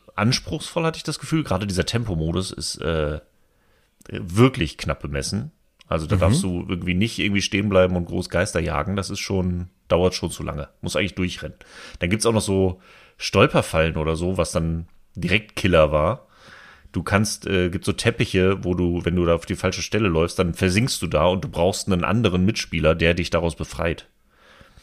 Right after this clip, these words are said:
Speaker 1: Das
Speaker 2: Okay,
Speaker 1: Ding ist ja aber
Speaker 2: krass.
Speaker 1: nur, es gibt bei der Switch ja keinen Voice-Chat.
Speaker 2: Ja.
Speaker 1: Du kannst ja nicht miteinander reden, kannst ja nicht sagen, „Ey, ich häng da in einem Raum, komm mich mal hellen, äh, äh, holen.“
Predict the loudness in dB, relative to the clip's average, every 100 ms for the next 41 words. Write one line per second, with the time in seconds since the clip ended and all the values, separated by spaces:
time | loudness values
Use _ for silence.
0 | _ _ _ _ -4 0 2 2 4 4
1 | 4 4 2 0 -4 2 2 2 0 0
2 | 0 2 0 4 4 4 -2 -2 -4 -18
3 | _ _ _ _ _ _ _ 2 6 6
4 | 4 2 0 2 2 4 4 4 4 2
5 | 2 0 0 4 4 4 4 4 0 2
6 | 4 4 6 6 6 2 0 2 2 4
7 | 4 2 -2 -2 0 0 -4 -6 -6 -2
8 | 4 4 4 -2